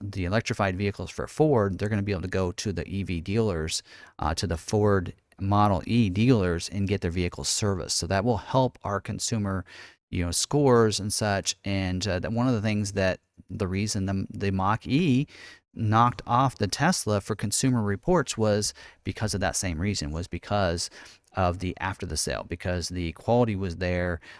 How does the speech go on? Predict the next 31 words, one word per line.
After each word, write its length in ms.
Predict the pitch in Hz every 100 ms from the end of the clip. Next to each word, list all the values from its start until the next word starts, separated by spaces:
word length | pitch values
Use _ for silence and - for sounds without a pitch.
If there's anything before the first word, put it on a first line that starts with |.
| -
Uh, 220 | - 87 67
a 40 |
year 320 | 92 95 113
later, 540 | 101 107 120 95 87 85 -
uh, 160 | 98 92
the 100 | 87
vehicle 400 | 92 101 - 90
was 340 | 87 85 82
in, 220 | 85 90 -
you 180 | 95 85
know, 100 | 85
good 180 | 98
working 300 | 95 95 -
condition 460 | 82 85 120 - 117
and 100 | 107
such, 400 | - 107 101 - - - _
and 360 | 104 98 95 90
that 140 | 101
they 100 | 120
could 160 | 131 123
get 140 | 127
it 80 | 104
fixed 320 | - 123 -
right 160 | 107 104
away 220 | 101 113
by 100 | 95
going 220 | 92 90
to 80 | 76
a 20 |
Ford 300 | - 143 143
dealer 360 | 92 90 90